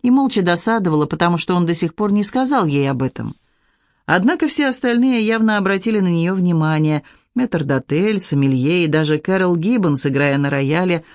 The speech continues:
улыбался ей и поблескивал очками, когда они вышли потанцевать. «Вы все время молчите», — наконец не выдержала она.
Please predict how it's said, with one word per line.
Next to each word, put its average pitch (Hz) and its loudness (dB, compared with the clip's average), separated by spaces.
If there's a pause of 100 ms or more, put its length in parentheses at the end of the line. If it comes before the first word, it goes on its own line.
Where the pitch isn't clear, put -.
(220)
улыбался 147 0
ей 175 2
и - -4
поблескивал 151 0
очками, 156 0
когда 135 -2
они 147 2
вышли 143 -2
потанцевать. 135 -4 (800)
«Вы 127 -2
все - -6
время 151 -2
молчите», — 175 -2 (300)
наконец 175 0
не 165 2
выдержала 151 2
она. 156 0